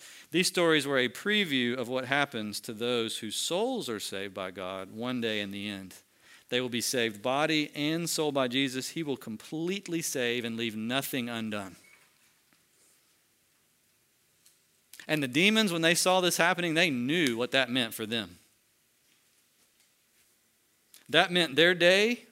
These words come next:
was over. Their reign was finished, and they were justifiably freaked out by it. And kinda so was everybody else, a little bit freaked out by it. All the people at church said, "Man, this guy teaches unlike our pastors.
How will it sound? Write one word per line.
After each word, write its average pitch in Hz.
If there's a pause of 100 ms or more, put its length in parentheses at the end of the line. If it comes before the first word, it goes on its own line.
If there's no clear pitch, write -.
(160)
was 127
over. 117 (1080)
Their 170
reign 185
was 151
finished, - (200)
and 147
they 135
were 151
justifiably 113
freaked 120
out 113
by 101
it. - (840)
And 120
kinda 165
so 143
was 123
everybody 117
else, 120
a 120
little 117
bit 117
freaked 120
out 113
by 104
it. - (1800)
All 139
the 135
people 135
at 120
church 156
said, 147
"Man, 147
this 160
guy 131
teaches 131
unlike 160
our 113
pastors. 147